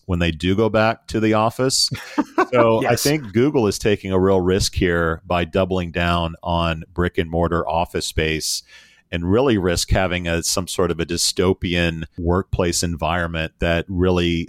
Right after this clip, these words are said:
Speaker 1: cuts down their brand equity as time goes on. Uh,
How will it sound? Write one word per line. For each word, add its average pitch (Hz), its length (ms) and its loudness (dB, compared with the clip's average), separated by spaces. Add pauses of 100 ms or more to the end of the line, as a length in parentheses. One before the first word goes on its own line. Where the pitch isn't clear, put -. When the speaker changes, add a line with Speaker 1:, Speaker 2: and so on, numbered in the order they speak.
Speaker 1:
cuts - 240 -2
down 92 240 0
their 87 100 0
brand 85 340 -2
equity 80 680 -2
as 80 200 -4
time 80 320 -4
goes 78 220 -6
on. 78 460 -4
Uh, 80 320 -2